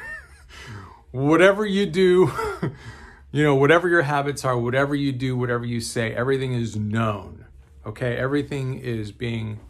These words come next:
at some point, recorded if you didn't already know. And the level at which that is done and at, at the level at which that is disclosed has never been done before, and Apple is now forcing that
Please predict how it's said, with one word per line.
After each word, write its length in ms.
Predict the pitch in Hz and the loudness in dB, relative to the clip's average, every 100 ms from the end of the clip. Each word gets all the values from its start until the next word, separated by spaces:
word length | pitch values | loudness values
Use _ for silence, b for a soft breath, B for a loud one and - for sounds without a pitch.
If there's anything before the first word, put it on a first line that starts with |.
| b b b b | b b b b
at 140 | 117 120 | -10 -6
some 220 | 139 123 | -4 -4
point, 280 | - 120 120 | -4 -6 -4
recorded 760 | 110 104 - 117 107 98 - | -8 -10 -6 -4 -4 -6 -10
if 180 | - - | -14 -10
you 80 | 110 | -8
didn't 300 | 107 104 101 | -6 -6 -8
already 420 | 107 101 101 98 | -8 -8 -8 -8
know. 400 | 98 98 95 92 - - | -8 -8 -8 -10 -10 -2
And 440 | 131 131 131 143 139 | 0 2 0 -2 2
the 120 | 143 | 4
level 540 | 143 160 165 170 165 | 6 4 4 0 0
at 220 | 135 131 135 | 0 -2 -4
which 760 | 123 135 131 - - - - _ b b b b _ - - - - - _ - - - | 0 2 0 -8 -10 -12 -16 _ b b b b _ -20 -20 -20 -20 -20 _ -20 -20 -20
that 480 | 151 117 131 135 135 | -16 -6 0 0 2
is 200 | 127 107 | -2 0
done 440 | 131 139 190 202 - | 0 2 0 -4 -6
and 380 | 131 123 120 123 | -2 0 0 -2
at, 200 | 120 113 - - | -8 -8 -14 -10
at 380 | 131 117 - - | -8 -8 -10 -4
the 100 | 123 | 0
level 380 | 123 131 131 135 | 2 2 2 0
at 120 | 120 | 0
which 280 | 123 123 - | -2 -2 -4
that 220 | 113 113 | -4 -4
is 260 | 113 - - | -6 -6 -6
disclosed 880 | 110 - - 120 135 165 170 - - b - - | -6 -6 -2 0 0 -2 -6 -10 -16 b -12 -6
has 120 | 139 | 0
never 200 | 151 147 | 0 2
been 180 | 131 131 | 2 4
done 220 | 127 113 | 2 2
before, 260 | 123 127 120 | -4 -2 0
and 100 | 123 | 0
Apple 280 | 127 135 | 0 0
is 100 | 120 | -2
now 160 | 123 107 | -2 -4
forcing 640 | - 123 131 123 120 107 | -4 -4 -2 -2 -4 -4
that 480 | 98 104 90 - - | -4 -4 -6 -10 -16